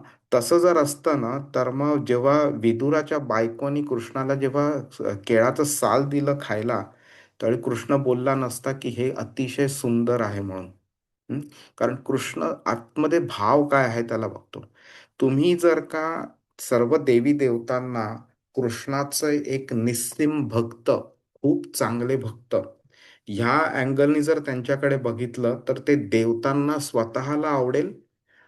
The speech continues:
आणि कृष्णाला पण ते पटेल. पण जर का तुम्ही देवतांना असं समजलं की "बाबा, त-, तु-, तुझ्यापेक्षा मोठं कोणीच नाही, हां, तूच सर्वे सर्व आहेस", तर मग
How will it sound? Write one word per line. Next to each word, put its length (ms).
आणि 180
कृष्णाला 520
पण 320
ते 60
पटेल. 420
पण 140
जर 200
का 140
तुम्ही 340
देवतांना 640
असं 280
समजलं 460
की 180
"बाबा, 500
त-, 540
तु-, 360
तुझ्यापेक्षा 960
मोठं 420
कोणीच 560
नाही, 360
हां, 160
तूच 200
सर्वे 400
सर्व 300
आहेस", 600
तर 220
मग 440